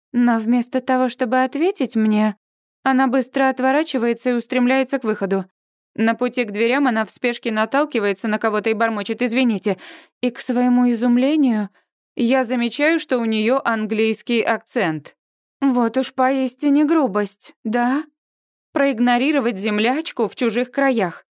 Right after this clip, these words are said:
Неудивительно, что все считают англичан равнодушными и холодными. Вот теперь я точно направляюсь в Гугенхайм. Выйдя из магазина,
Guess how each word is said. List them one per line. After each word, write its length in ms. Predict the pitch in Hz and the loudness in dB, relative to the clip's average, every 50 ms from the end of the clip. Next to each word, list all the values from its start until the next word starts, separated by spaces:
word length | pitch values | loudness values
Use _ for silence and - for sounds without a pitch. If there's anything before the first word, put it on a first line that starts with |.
| _ _ _ _ _ _ _ _ _ _ _ _ _ - | _ _ _ _ _ _ _ _ _ _ _ _ _ 0
Неудивительно, 840 | 330 311 277 269 262 254 202 247 233 302 320 - 269 214 214 202 | 2 4 4 4 4 2 0 -2 -2 -2 -2 -2 -2 -2 -2 -2
что 180 | 196 - 233 214 | -2 -2 -4 -4
все 200 | - - - 233 | -2 -2 -2 -2
считают 580 | 226 - - 226 220 - 233 220 214 208 202 220 | -2 -2 -2 -4 -2 0 0 0 0 0 0 -2
англичан 640 | 208 202 185 196 190 202 196 - 254 247 240 226 - - - - 247 - | -2 -2 -2 -2 -2 -2 0 0 0 0 0 -2 -4 -10 -20 -10 -4 -2
равнодушными 1040 | 233 226 208 190 202 196 185 180 175 165 220 262 233 - - 208 196 190 185 190 | 0 0 0 0 0 0 0 0 0 0 -2 -4 -2 -4 -2 -2 0 2 0 0
и 180 | 196 - 202 185 | 0 0 -2 -2
холодными. 800 | 156 - 190 185 180 170 175 170 147 170 170 160 165 160 156 - _ _ _ _ _ - | -2 0 0 0 0 0 0 -2 0 0 0 2 2 0 -2 -4 _ _ _ _ _ -2
Вот 320 | 262 247 226 220 208 - | 0 0 0 0 -2 -2
теперь 400 | - 240 254 247 294 311 311 269 | -4 -4 -2 0 0 0 2 2
я 240 | 247 208 247 247 262 | 0 0 0 -2 -2
точно 580 | 262 _ - 302 269 220 - - 220 214 202 196 | -4 _ -2 0 0 0 -2 -6 -6 -4 -2 -2
направляюсь 800 | 196 202 202 190 220 208 202 208 233 269 262 240 214 208 202 | 0 -2 0 0 0 0 0 0 0 0 0 0 0 -2 -2
в 100 | 202 196 | -4 -4
Гугенхайм. 960 | 185 190 240 233 190 170 185 175 180 180 - - 185 170 170 175 180 175 165 160 - _ _ _ _ _ _ _ _ _ _ _ _ - | -2 -2 -2 0 0 0 -2 -2 -2 -4 -4 -4 -4 -4 -2 -2 -4 -4 -6 -8 -12 _ _ _ _ _ _ _ _ _ _ _ _ -4
Выйдя 460 | - 226 254 240 233 208 185 226 220 | -2 0 0 0 -2 -2 -2 -2 -2
из 100 | 220 214 | -2 -2
магазина, 640 | 226 220 214 202 214 214 220 247 311 277 233 202 190 | -2 -2 -2 0 0 0 0 0 0 0 0 -2 -4